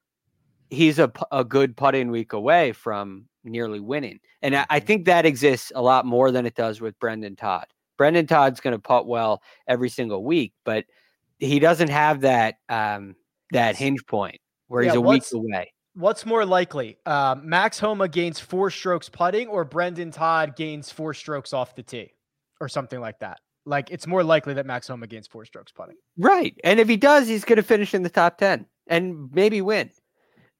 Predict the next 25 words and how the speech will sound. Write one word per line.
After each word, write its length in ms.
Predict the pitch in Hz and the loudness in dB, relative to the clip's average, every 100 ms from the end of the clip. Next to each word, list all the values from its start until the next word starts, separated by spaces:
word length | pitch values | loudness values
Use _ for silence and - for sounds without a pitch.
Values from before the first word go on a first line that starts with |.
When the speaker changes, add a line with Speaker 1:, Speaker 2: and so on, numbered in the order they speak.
| _ | _
Speaker 1:
So, 400 | - 170 160 143 _ _ - | 2 4 6 2 _ _ -12
I, 60 | - | -10
I 40 | - | -2
mean, 180 | 165 175 | 0 2
maybe 220 | 180 196 | 4 4
there's 180 | 202 180 | 4 2
something 380 | 190 185 196 180 | 0 0 0 -2
with 120 | 151 | -2
Max 300 | 147 151 - | 0 -2 -2
Homa 260 | 160 151 | -4 -2
going 280 | 147 147 147 | -2 -2 0
on 200 | 139 135 | -2 -4
that's 160 | 135 110 | -6 -8
kind 220 | - 127 | -8 -8
of 100 | 127 | -6
like 220 | 123 120 - | -6 -8 -8
the 60 | |
Kevin 360 | 120 131 123 120 | -6 -4 -4 -4
Na, 260 | 113 117 | -4 -4
Jason 420 | 117 117 117 - 110 | -6 -6 -8 -10 -10
Kokrak 600 | 123 117 - 120 113 - | -6 -4 -2 -2 -2 -4
thing 340 | 117 117 120 | -4 -6 -8
where 160 | 101 107 | -6 -6
he's 160 | 104 - | -6 -8
gonna 200 | 113 | -10